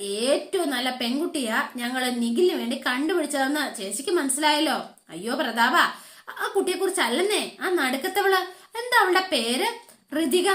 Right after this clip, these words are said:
എന്ന് പറഞ്ഞു. "ആ, അത് തന്നെ, അവളെ കുറിച്ചാ ഞാൻ പറഞ്ഞത്. അവളായിരുന്നു എന്റെ മരുമകളായിട്ട് വരേണ്ടിയിരുന്നത്."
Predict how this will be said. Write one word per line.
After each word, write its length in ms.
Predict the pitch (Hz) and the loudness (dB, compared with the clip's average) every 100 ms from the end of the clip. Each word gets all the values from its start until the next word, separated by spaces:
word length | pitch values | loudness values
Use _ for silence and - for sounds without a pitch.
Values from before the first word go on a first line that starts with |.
| 370 - | 0 -6
എന്ന് 180 | 247 254 | -4 -2
പറഞ്ഞു. 600 | 247 240 269 233 - - | -2 -2 -2 -6 -12 -2
"ആ, 440 | 269 311 381 262 - - - | 4 6 6 4 -2 -14 -12
അത് 400 | 208 247 269 370 | -2 0 2 2
തന്നെ, 300 | 302 269 220 - | 2 0 -4 -2
അവളെ 340 | 277 349 370 403 | 2 2 2 0
കുറിച്ചാ 320 | 370 277 285 | 0 0 0
ഞാൻ 280 | 294 277 294 | 0 0 2
പറഞ്ഞത്. 380 | 269 254 247 - - | 0 0 -4 -6 -10
അവളായിരുന്നു 640 | 214 247 302 277 226 240 233 | -4 0 2 2 0 -2 -4
എന്റെ 300 | 214 302 466 | -2 0 0
മരുമകളായിട്ട് 640 | 330 262 254 254 247 285 | 0 0 0 0 0 -2
വരേണ്ടിയിരുന്നത്." 800 | 240 220 226 240 247 247 240 | -2 -2 -2 -4 -4 -4 -4